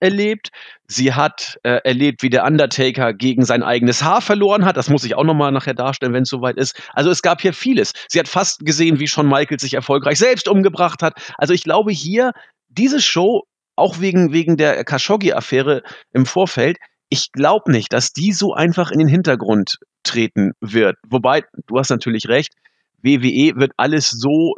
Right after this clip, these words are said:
darstellen, als ob es die Show nie gegeben hat. Jetzt ist sie vorbei, jetzt kann man sie auch schnell wieder vergessen und das wird man tun. Aber ich weiß nicht, ob, also ich werde mich an die Show, glaub ich, mein ganzes Leben lang erinnern. Also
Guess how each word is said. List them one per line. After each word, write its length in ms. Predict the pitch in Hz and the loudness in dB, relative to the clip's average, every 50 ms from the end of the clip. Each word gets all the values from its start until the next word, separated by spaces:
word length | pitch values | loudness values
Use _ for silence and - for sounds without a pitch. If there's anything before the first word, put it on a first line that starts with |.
| - _ | -8 _
darstellen, 640 | - 135 131 147 156 151 - - 156 143 135 143 135 | -2 0 2 2 0 0 -2 0 0 0 2 2 0
als 180 | - 120 - - | -2 -4 -4 -6
ob 120 | 127 - | -6 -6
es 140 | 131 123 - | -6 -8 -6
die 100 | - 117 | -6 -6
Show 220 | - - 120 117 | -6 -4 0 0
nie 160 | 117 117 117 | 2 2 2
gegeben 400 | 110 120 104 120 127 135 139 147 | 0 -2 0 2 0 2 2 0
hat. 220 | 135 175 226 - - _ | 0 -2 -4 -6 -8 _
Jetzt 200 | - 123 135 - | -2 -2 -2 0
ist 140 | - 151 - | -2 -4 -4
sie 80 | - 127 | -4 -4
vorbei, 500 | - 135 123 - 127 117 120 160 208 214 | -2 -2 -2 0 0 2 2 2 2 0
jetzt 220 | - 123 123 - - | 0 -2 -2 -2 -2
kann 160 | - 135 127 | -2 0 0
man 140 | 127 120 110 | 2 0 0
sie 160 | 113 117 - | -2 -4 -4
auch 380 | 107 110 104 104 - - - _ _ _ - - | -2 -2 -2 -2 -4 -10 -20 _ _ _ -10 -2
schnell 220 | - 135 139 131 | 0 2 2 2
wieder 140 | 123 117 120 | 2 0 0
vergessen 460 | - 131 120 110 139 143 - 208 226 | 0 0 -2 0 -2 0 0 0 0
und 140 | - - 123 | 0 2 0
das 140 | 127 - - | 0 2 2
wird 140 | 131 127 - | 0 0 2
man 160 | 120 113 117 | 0 0 0
tun. 320 | - - 151 170 226 302 - _ _ _ _ _ _ _ _ _ _ _ _ _ _ | 0 0 0 0 0 0 -2 _ _ _ _ _ _ _ _ _ _ _ _ _ _
Aber 220 | - 135 143 139 | -2 0 0 0
ich 180 | 117 139 - - | -2 -4 -6 -6
weiß 320 | 113 131 165 214 226 - | -4 -2 0 0 0 2
nicht, 400 | 220 220 214 202 - - - - - 175 _ _ _ _ | 2 2 2 0 -2 -8 -14 -14 -16 -20 _ _ _ _
ob, 380 | - 160 165 _ - - - - - | -6 -6 -6 _ -8 -18 -16 -10 -6
also 140 | - 131 - | -4 -2 0
ich 160 | - 214 - | 0 0 2
werde 160 | - 226 208 | 2 2 2
mich 100 | 220 220 | 2 2
an 120 | - 185 170 | 2 2 2
die 100 | 175 190 | 2 0
Show, 200 | 175 - 185 165 | 0 0 0 0
glaub 260 | 151 156 151 156 147 | 0 2 0 2 0
ich, 180 | 151 - - - - _ | -2 -4 -6 -14 -12 _
mein 180 | - 127 147 151 | -2 0 2 2
ganzes 280 | 156 151 - - 165 | 2 0 0 -2 0
Leben 220 | 180 196 160 113 107 | 2 2 2 4 2
lang 160 | 98 95 82 | 2 0 0
erinnern. 400 | - 101 95 95 92 85 87 - - - - | -2 -2 -2 0 -2 -2 -4 -8 -10 -8 -6
Also 520 | 101 113 113 127 127 123 120 98 82 64 | -4 0 2 2 2 2 2 0 -4 -10